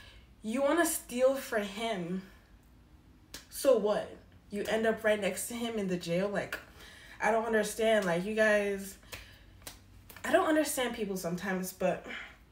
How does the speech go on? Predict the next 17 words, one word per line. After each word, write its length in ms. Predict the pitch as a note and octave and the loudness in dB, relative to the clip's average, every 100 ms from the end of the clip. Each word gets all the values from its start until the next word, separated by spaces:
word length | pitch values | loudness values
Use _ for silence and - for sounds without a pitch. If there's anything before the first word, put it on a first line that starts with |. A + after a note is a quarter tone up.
| - _ - | -20 _ -6
yeah, 220 | A3+ G#3+ | 0 0
she 160 | G#3 B3 | 0 -2
was 160 | C4+ A#3+ | -2 2
like, 360 | A#3+ A3+ A3 - - - | 2 2 0 -8 -14 -2
"I, 260 | A3 A3 A3+ | 0 0 2
I 80 | G#3 | 2
really 280 | G#3+ B3 B3+ | 2 0 -2
need 160 | A#3+ | -4
to 80 | G#3+ | -2
bail 240 | F#3 A3 | 0 2
him 180 | A3+ G#3 | 2 -2
out. 280 | G3+ G#3+ A3 | 0 0 -2
I've 180 | G3 F#3 | -2 0
already 220 | A3 G#3+ | 0 -2
sold 360 | F#3+ - G#3 A3 | -6 -4 -2 -2
my 200 | F3 - - | -4 -8 -6
phone 480 | A#3+ A#3 A#3 A3+ | -2 -2 -4 -6